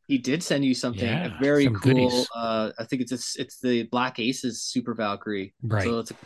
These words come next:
Speaker 1: that's a quite a rare kit. That's a good one to
Speaker 2: Yeah,
Speaker 1: get. So
Speaker 2: I'm gonna have fun, fun, fun
Speaker 1: thank you
Speaker 2: with
Speaker 1: for that,
Speaker 2: that.
Speaker 1: Brett.
Speaker 2: Yep,
Speaker 1: And
Speaker 2: ex-
Speaker 1: yeah, absolutely. The Valkyrie mask, I think,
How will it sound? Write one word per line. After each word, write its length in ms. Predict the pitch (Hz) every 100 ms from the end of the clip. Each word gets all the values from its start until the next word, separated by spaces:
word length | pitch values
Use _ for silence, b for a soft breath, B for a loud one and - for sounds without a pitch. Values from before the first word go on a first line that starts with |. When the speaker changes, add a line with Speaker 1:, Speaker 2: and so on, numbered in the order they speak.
| -
Speaker 1:
that's 160 | 131
a 20 | -
quite 240 | 143 139
a 20 |
rare 220 | 123 117
kit. 240 | 113 123 104
That's 180 | 113 127
a 60 |
good 140 | 117 113
one 180 | 107
to 80 | 107
Speaker 2:
Yeah, 220 | 107 - 107
Speaker 1:
get. 100 | -
So 220 | - 107
Speaker 2:
I'm 100 | 110
gonna 160 | 104 92
have 100 | 92
fun, 260 | 107 92 82
fun, 440 | - - 104 95
fun 200 | - 98 -
Speaker 1:
thank 260 | 143 135 107
you 60 |
Speaker 2:
with 80 | 101
Speaker 1:
for 60 | 113
that, 160 | 107
Speaker 2:
that. 80 | -
Speaker 1:
Brett. 260 | 104 - - b b _
Speaker 2:
Yep, 180 | 135 135
Speaker 1:
And 180 | - 131
Speaker 2:
ex- 120 | 131
Speaker 1:
yeah, 200 | 139 131 123
absolutely. 840 | 160 175 160 156 139 135 127 127 127
The 140 | 131
Valkyrie 400 | 117 131 139 160
mask, 340 | 131 117 143 127
I 60 |
think, 340 | 120 123 117